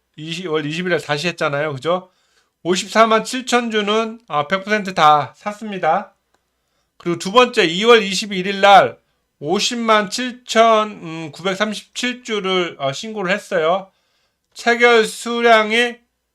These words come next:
사십칠만 사천 주, 어, 구십삼 점 삼육 퍼센트 샀습니다. 그러니까 칠 퍼센트 남은 거잖아요.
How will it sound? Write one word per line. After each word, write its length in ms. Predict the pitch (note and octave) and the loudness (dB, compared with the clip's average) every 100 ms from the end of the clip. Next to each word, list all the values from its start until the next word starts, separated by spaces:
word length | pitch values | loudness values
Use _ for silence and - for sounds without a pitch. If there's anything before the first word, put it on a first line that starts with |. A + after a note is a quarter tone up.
| _ _ | _ _
사십칠만 800 | - A3+ A3+ G#3+ - A3+ A3 G3 | 0 2 2 -2 -6 0 0 0
사천 360 | G#3+ A3 A3+ | -2 -2 -4
주, 320 | F#3+ E3+ - _ _ | 0 -2 -4 _ _
어, 300 | C3+ C3+ C3+ | 0 0 0
구십삼 760 | - F3+ A3 - G3 G#3+ G3+ _ _ - | -6 -8 -8 -2 -2 -2 -8 _ _ 0
점 280 | A3+ G#3+ | 2 2
삼육 380 | F#3 G#3+ A#3 A3 | -4 -6 -4 -6
퍼센트 580 | G3 G3 F3 E3+ C#3 - _ _ _ _ _ _ _ _ _ _ | -4 -6 -4 -6 -6 -10 _ _ _ _ _ _ _ _ _ _
샀습니다. 500 | G#3 G3+ A3 F3 C#3 | -8 -8 -8 -2 -2
그러니까 240 | D3+ D#3 | -2 -6
칠 200 | - C#4 | -6 -6
퍼센트 300 | C4 B3+ A3+ | 2 2 2
남은 260 | G3+ E3+ D#3 | -2 -2 -4
거잖아요. 580 | D3 C#3 D3+ G3 C3+ | -2 0 0 -2 -4